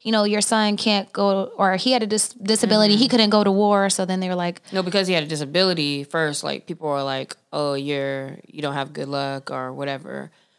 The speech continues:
Speaker 2: But then when they had a war and the kids got drafted, but he couldn't get drafted, they said, "Oh, wow, you must have great luck." Um, but what was it he was saying in between? I, I feel like that was, I don't know if that's more about being happy or, like, he just maintained, like, a certain
Speaker 1: Well,
Speaker 2: level.
Speaker 1: but s-,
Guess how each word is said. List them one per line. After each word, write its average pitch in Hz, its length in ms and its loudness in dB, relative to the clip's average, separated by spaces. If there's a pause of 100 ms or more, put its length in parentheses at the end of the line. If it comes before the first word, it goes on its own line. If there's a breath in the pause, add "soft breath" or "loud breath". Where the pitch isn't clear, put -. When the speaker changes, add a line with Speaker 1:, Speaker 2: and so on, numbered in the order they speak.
(120)
Speaker 2:
But 156 160 -6
then 151 300 -2
when 135 280 -8 (300)
they 151 120 -6
had 139 140 -4
a 139 60 -8
war 160 580 0
and 143 400 -10 (200)
the 147 60 -20
kids 160 200 -6
got 139 160 -4
drafted, 165 400 -2
but 139 80 -4
he 147 100 -6
couldn't 247 320 -2
get 175 160 0
drafted, 143 380 -4
they 151 80 -4
said, 147 200 -4
"Oh, 175 140 -2
wow, 156 340 -2
you 147 160 -4
must 151 180 -4
have 139 180 -8
great 151 280 -2
luck." 147 320 -2 (560 soft breath)
Um, 165 160 0
but 170 100 -4
what 202 160 -2
was 240 120 -2
it 202 80 -2
he 208 60 0
was 170 120 -4
saying 165 220 -4
in 143 80 -4
between? 135 420 -10
I, 240 220 0
I 254 80 4
feel 285 140 -2
like 247 140 -2
that 220 120 2
was, 208 300 -4 (280 soft breath)
I - 60 -4
don't 240 60 0
know 240 60 2
if 220 40 -2
that's 208 140 0
more 185 100 0
about 165 180 0
being 151 140 -2
happy 151 340 -2
or, 165 80 0
like, 143 200 0
he 180 120 -4
just 160 160 -4
maintained, 147 800 -2
like, 139 200 -6
a 151 60 -4
certain 147 340 -4
Speaker 1:
Well, 262 100 -2
Speaker 2:
level. 180 380 -2
Speaker 1:
but 277 60 -2
s-, - 220 -8